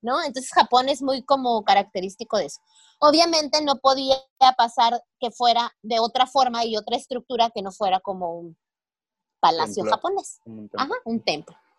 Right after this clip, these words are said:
Speaker 1: Así que, bueno. ¿Ok? Eh, los moguls no lo ven, obviamente, y creen que son ruinas que están deshabi-, deshabitadas.
Speaker 2: Ay, todo ruinas. Aquí todo el mundo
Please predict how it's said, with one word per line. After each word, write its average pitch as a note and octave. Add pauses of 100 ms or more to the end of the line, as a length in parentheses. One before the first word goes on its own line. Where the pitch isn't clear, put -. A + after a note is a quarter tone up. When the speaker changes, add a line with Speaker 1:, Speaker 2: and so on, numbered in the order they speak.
(220)
Speaker 1:
Así G3+
que, B3
bueno. - (580)
¿Ok? B3 (520)
Eh, A#3+
los C4+
moguls E4+ (400)
no B3+
lo C4
ven, F#4 (420)
obviamente, B3+ (180)
y -
creen D#4+
que F4
son D4
ruinas D4+
que C4+
están B3
deshabi-, A#3+
deshabitadas. G#3+
Speaker 2:
Ay, A2
todo C#3+
ruinas. C3+
Aquí B2
todo F#3+
el -
mundo -